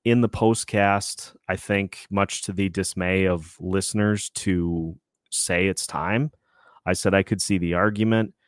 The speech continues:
but then on the drive from the game to home, had plenty of time to just kind of go over what we saw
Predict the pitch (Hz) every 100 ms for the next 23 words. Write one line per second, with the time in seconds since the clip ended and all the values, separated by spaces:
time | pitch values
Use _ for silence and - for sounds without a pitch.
0 | _ _ 98 92 117 127 127 - 104 117
1 | 131 110 98 87 85 98 113 117 - -
2 | _ _ _ _ - - 98 98 113 120
3 | 107 92 90 90 101 110 113 - 82 -
4 | 90 101 135 180 - _ _ _ _ _
5 | _ _ _ _ _ - 101 101 107 113
6 | 107 - 107 107 95 95 - 107 95 82
7 | 95 98 101 98 98 85 90 87 - 90
8 | 90 85